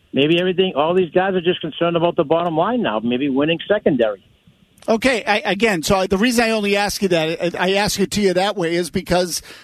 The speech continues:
Speaker 2: I, I happen to agree with you. I think they're gonna run it as a business. At the end of the day, you know what I want from my owner? I want his money. I want his money.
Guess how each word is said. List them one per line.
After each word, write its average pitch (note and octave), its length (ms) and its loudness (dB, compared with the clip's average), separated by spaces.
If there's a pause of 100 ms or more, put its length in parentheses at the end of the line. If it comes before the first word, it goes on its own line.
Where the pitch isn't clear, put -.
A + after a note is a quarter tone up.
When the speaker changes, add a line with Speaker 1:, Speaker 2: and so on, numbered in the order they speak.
(120)
Speaker 2:
I, F#3+ 180 -2 (140)
I G3 180 0
happen G#3+ 280 0
to G#3 80 2
agree A3+ 240 0
with A#3 140 -2
you. C3 180 -4
I F3+ 80 -2
think G#3+ 220 -2
they're G#3 100 0
gonna G3+ 220 0
run G3+ 180 0
it G3+ 140 0
as G3 160 0
a F#3 40 0
business. G3+ 460 -2
At - 140 -4
the A3 160 0
end A#3 100 2
of A#3+ 80 0
the A#3 100 0
day, A#3 220 2
you E3+ 160 0
know F3+ 100 2
what G#3 120 0
I G3+ 60 0
want G#3 240 -2
from G#3 100 -4
my G3+ 160 0
owner? A3 340 -2 (100)
I G#3 60 -2
want G3+ 200 2
his E3 140 -2
money. E3 400 -2 (1160)
I F#3+ 60 2
want A3+ 180 2
his G3 140 -2
money. G#3+ 400 0